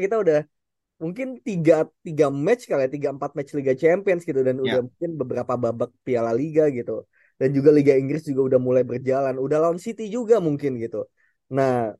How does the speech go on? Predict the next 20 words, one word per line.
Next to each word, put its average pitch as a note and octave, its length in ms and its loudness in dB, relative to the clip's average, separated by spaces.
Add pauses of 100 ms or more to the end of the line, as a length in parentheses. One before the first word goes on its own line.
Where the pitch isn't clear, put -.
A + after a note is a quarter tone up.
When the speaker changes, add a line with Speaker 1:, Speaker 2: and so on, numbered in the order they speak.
(480)
Speaker 1:
melihat E3+ 480 4
situasi F3 420 -2
tersebut, D#3 540 -2
kalau F3 260 0
misalnya G3+ 400 -4
kita D3+ 220 -6 (100)
cuma C#3+ 220 -4
rely C3+ 400 0
dengan A#2+ 320 -6
Wan-Bissaka B2+ 480 -4
di B2 160 -6
kanan C#3 560 -4
dan B2+ 180 4
Dalot C3 300 4
di C3 100 -8
kiri, C#3 460 -6
udah D#3+ 340 2
gitu C3 220 -4
doang C#3 400 0
gitu. A#2 240 -6